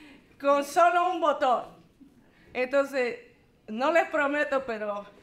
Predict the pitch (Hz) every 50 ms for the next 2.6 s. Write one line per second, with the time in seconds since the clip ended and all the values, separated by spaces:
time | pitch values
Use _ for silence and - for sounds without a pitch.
0 | _ _ - 240 240 233 254 240 208 240 277 277 - 339 294 285 285 294 294 285
1 | - 269 254 240 240 247 247 247 262 254 254 254 247 226 214 208 214 - 208 208
2 | 202 220 226 220 226 220 - 233 208 202 -